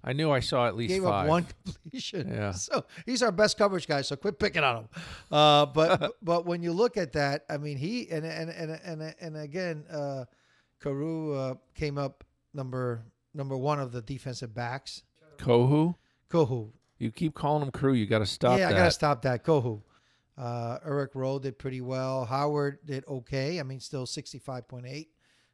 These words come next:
Speaker 2: Not bad. Uh, the, the whole team rated out really well, but on the, uh, uh, on the run defense, the number, number <laughs> one again, Kohu rated number one at seventy-six point three,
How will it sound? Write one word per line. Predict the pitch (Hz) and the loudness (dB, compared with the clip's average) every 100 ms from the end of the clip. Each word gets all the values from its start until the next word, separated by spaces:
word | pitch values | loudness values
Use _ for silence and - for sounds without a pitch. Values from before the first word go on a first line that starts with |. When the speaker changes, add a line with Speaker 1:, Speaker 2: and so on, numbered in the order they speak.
| _ | _
Speaker 2:
Not | 135 131 120 | -8 -6 -4
bad. | 127 135 170 170 _ _ _ | -2 -2 -2 -8 _ _ _
Uh, | 143 123 135 - 135 | -10 -8 -8 -10 -8
the, | 139 143 | -8 -4
the | 143 139 | -4 0
whole | 220 | 0
team | - 208 240 190 - _ 82 165 | -2 -4 -4 -8 -12 _ -20 -6
rated | 135 160 156 | -2 0 0
out | 151 - | -2 -2
really | 131 139 180 165 | -4 -2 -2 -2
well, | 143 165 127 - - _ | 0 0 0 -6 -20 _
but | 151 151 - | 4 4 2
on | 156 151 147 | -2 -2 -2
the, | 147 147 143 139 | -4 -2 -2 -2
uh, | 135 135 131 123 - _ _ _ _ _ _ _ _ | -2 -4 -4 -6 -12 _ _ _ _ _ _ _ _
uh, | 143 139 139 - - - _ _ | -10 -8 -8 -10 -14 -18 _ _
on | 143 143 | -6 -6
the | 131 | -4
run | 156 226 180 | -2 -2 -2
defense, | 147 - 120 120 127 - - _ _ | -6 -4 -6 -6 -8 -12 -16 _ _
the | 131 131 | -8 -6
number, | 139 190 175 165 165 | -6 -6 -4 -6 -6
number | 151 151 147 | -6 -4 -4
<laughs> | 151 | -2
one | 220 190 | -2 -4
again, | 147 - 185 160 170 | -6 -6 -6 -6 -4
Kohu | - 220 202 175 | 4 6 6 4
rated | 175 170 | 4 2
number | 160 147 | 0 2
one | 143 175 175 | 2 2 2
at | 139 | 0
seventy-six | 175 170 165 - 165 - | 0 0 0 -2 -4 -4
point | 151 139 - | -4 -6 -2
three, | 156 226 | 0 0